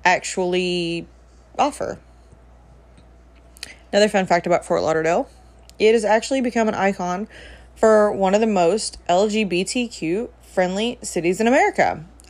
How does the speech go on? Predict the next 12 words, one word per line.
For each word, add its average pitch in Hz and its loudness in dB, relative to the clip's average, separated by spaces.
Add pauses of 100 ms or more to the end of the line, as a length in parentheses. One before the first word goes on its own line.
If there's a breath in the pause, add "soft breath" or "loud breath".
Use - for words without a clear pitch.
Uh, 175 -2
it 196 2
has 196 4 (120)
a, 180 4 (200)
one 202 2
of 202 2
the 190 2
highest 180 2
percentages 196 -4
of 226 -10
same-sex 170 -6
couples, 202 -2